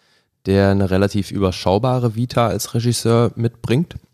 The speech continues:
Er hat, ähm, achtunddreißig Schauspielcredits auf I M D B, aber als Regisseur dann doch nur drei, jetzt inklusive diesem Film.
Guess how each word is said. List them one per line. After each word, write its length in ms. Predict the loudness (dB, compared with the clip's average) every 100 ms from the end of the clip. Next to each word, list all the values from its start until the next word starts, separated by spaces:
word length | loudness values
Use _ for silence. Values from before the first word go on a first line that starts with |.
| _ _ _ _ _ _ _ _
Er 120 | 0
hat, 240 | 0 -2
ähm, 280 | -2 0 0 -2
achtunddreißig 800 | -4 -2 0 0 0 -2 -6 -2
Schauspielcredits 840 | 0 0 -4 -4 -2 0 -2 -4
auf 140 | -8
I 80 | -4
M 140 | -2 0
D 80 | 0
B, 240 | -2 -2 -4
aber 320 | -2 -2 -2
als 260 | -4 -4
Regisseur 400 | -4 -4 0 2 2
dann 140 | 2
doch 240 | -2 -2
nur 460 | -2 2 4 2 -2 -12 _
drei, 480 | -10 -2 0 0 -4 -10
jetzt 280 | -8 -8 -2
inklusive 520 | -2 0 0 2 2
diesem 260 | 0 -2 -2
Film. 260 | -4 -8